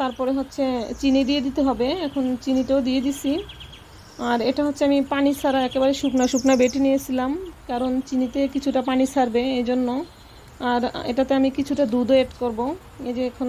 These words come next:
হচ্ছে দুধটা দিয়ে দিলাম। এখন ভালো করে মিশিয়ে অনেকক্ষণ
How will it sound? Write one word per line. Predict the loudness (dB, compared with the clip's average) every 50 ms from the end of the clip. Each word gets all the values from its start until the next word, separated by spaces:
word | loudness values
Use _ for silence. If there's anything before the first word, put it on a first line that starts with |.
| -2
হচ্ছে | -2 -2 -2 0 0 0 -2 -4 -10 -6 -4 -2 -2
দুধটা | -2 -4 -2 -2 -2 0 0
দিয়ে | 0 0 0 2
দিলাম। | 2 2 2 0 -2 -4 -6 -10 -18 -20 -20 -20 -20 -20 -20 -20 -20 -20 -20 -20 -20 -20 -20 -20 -20 -20 -20 -20 -14 -10 -4
এখন | 0 2 2 4 4
ভালো | 4 2 2 2 2
করে | 2 4 4 4 2
মিশিয়ে | 2 0 -2 -2 -2 -2 0 0 0 -2 -2 -4 -6 -4 -2
অনেকক্ষণ | -2 -2 -4 -4 -4 -2 0